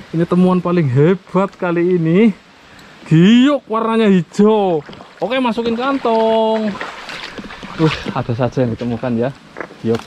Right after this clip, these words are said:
hijau. Jos. Jadi cerita-cerita yang kurang enak di masa lampau itu justru bukan menjadi sebuah dendam atau apapun itu, tapi menjadikan sebuah motivasi bahwa kita harus menjadi lebih baik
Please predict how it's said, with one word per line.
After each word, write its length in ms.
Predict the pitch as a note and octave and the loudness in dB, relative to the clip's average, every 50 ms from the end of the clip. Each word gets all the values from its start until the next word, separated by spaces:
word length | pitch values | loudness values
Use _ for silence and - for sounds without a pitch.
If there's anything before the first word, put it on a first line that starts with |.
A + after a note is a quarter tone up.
| - | -8
hijau. 580 | A#2 G2+ - - - - C3 B2+ B2 A2+ F#2+ - - - - - - - - - - - - - - - | -8 -6 -6 -8 -2 0 0 0 0 -2 -6 -10 -14 -18 -20 -20 -20 -20 -20 -18 -18 -18 -18 -14 -4 2
Jos. 320 | G3 G#3 G3+ E3+ - - - - - - - - - - - - - - - - - | 4 4 4 2 0 -8 -20 -20 -20 -20 -20 -20 -20 -20 -20 -20 -20 -20 -20 -12 -6
Jadi 240 | B2 A#2+ D3+ F3+ | 0 2 2 2
cerita-cerita 480 | - F3+ E3 D#3+ E3 D#3 - D#3 D#3 D#3 | 4 2 2 2 0 0 0 -2 0 0
yang 160 | D#3+ D#3 D3+ | 0 0 -2
kurang 240 | D#3 D3+ D#3 D3+ D3 | -2 -2 -2 0 0
enak 240 | C#3+ D#3 D#3 - - | -2 -2 -2 -4 -4
di 80 | C#3 | -4
masa 240 | A#2 A#2 A2+ - A#2+ | -2 -2 -2 -2 -4
lampau 400 | A#2 A2 G#2+ G#2+ A2+ C#3 D3+ D3+ | -4 -4 -4 -4 -4 -2 0 0
itu 320 | D3+ D3 F#3 F#3+ F3 C3+ - - - - - | 0 2 0 0 0 -2 -6 -12 -20 -16 -6
justru 320 | - C#3 B2 - - F#3+ D#3 | 0 0 0 2 2 0 2
bukan 240 | C3+ A#2+ B2 C#3 C#3+ | 2 -2 -2 0 0
menjadi 560 | C#3 B2+ A#2 A2+ A2 - - D3+ C#3+ - D3 | 0 0 0 -2 -2 0 0 0 0 0 -6
sebuah 400 | - - B2+ A#2 A#2+ A#2+ A#2+ - - - - - - - - - | -8 -4 -2 0 0 0 -2 -4 -10 -18 -18 -20 -20 -20 -14 -2
dendam 400 | - D3 B2+ A2 A2+ G#2+ G#2 C3 - - - - - - - - | 0 2 2 2 0 -2 -4 -6 -12 -14 -20 -20 -20 -20 -18 -10
atau 240 | - G2 - A#2+ B2 | -10 -6 -2 -2 -2
apapun 320 | B2 B2+ B2+ C3 C3 B2+ | 0 0 -2 0 0 0
itu, 160 | A#2+ A#2 D#3 | 0 0 0
tapi 160 | D#3 D3+ D3 | 0 0 0
menjadikan 400 | E3 D3+ - C3 A#2 A#2+ C3 C#3+ | 0 0 -2 0 -2 0 0 -2
sebuah 240 | D3 D3 C#3 - B2+ | -4 -4 -4 -4 -2
motivasi 560 | A#2+ B2+ B2+ - C3+ B2 - A#2+ A2+ - E3+ E3 - | 0 0 0 -2 -4 -4 -2 -4 -2 0 -2 -2 -2
bahwa 320 | C3+ A#2 A2 A2 G#2 F#2+ - - - - - - - - - - - - - - - - | -2 -4 -2 -2 -4 -4 -6 -12 -20 -20 -20 -18 -18 -20 -20 -20 -20 -20 -20 -20 -20 -12
kita 320 | - - F#3+ - A#3+ A3 F#3+ | -2 -2 0 2 4 4 4
harus 160 | F3+ F3+ E3 | 4 4 2
menjadi 240 | E3 C#3+ D#3 D#3 D#3 | 0 0 2 2 0
lebih 160 | C3+ C3+ A#2+ - - | 2 0 -4 -2 0
baik 240 | C3 C3 C3 C3 | 2 2 2 0